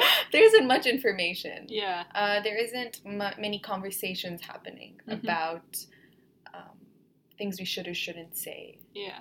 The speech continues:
Speaker 2: I mean, related to health, but also related to many other social issues.
Speaker 1: Mm-hmm.
Speaker 2: Um, so we,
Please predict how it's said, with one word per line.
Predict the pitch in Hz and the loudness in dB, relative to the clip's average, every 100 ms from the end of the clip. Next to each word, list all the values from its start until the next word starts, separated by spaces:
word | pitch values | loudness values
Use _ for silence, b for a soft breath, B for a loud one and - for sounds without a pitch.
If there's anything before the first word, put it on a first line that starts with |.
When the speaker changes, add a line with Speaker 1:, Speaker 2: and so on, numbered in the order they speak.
| - | -16
Speaker 2:
I | 185 | -12
mean, | 175 170 | -10 -8
related | 170 165 170 | -6 -6 -8
to | 175 | -12
health, | 175 185 185 - | -16 -16 -16 -12
but | 170 | -12
also | - 175 | -10 -12
related | 165 160 170 | -12 -14 -16
to | - | -16
many | 165 156 151 143 | -10 -8 -8 -10
other | 156 | -12
social | - - - - | -12 -10 -12 -10
issues. | 160 - - - | -10 -10 -10 -10
Speaker 1:
Mm-hmm. | 220 214 | -8 -6
Speaker 2:
Um, | 165 160 160 - B B B B B - | -6 -8 -12 -16 B B B B B -6
so | - - 202 190 185 180 180 - | -2 2 2 2 0 -2 -6 -8
we, | 190 202 196 196 190 190 190 185 | -8 -6 -6 -6 -10 -10 -12 -12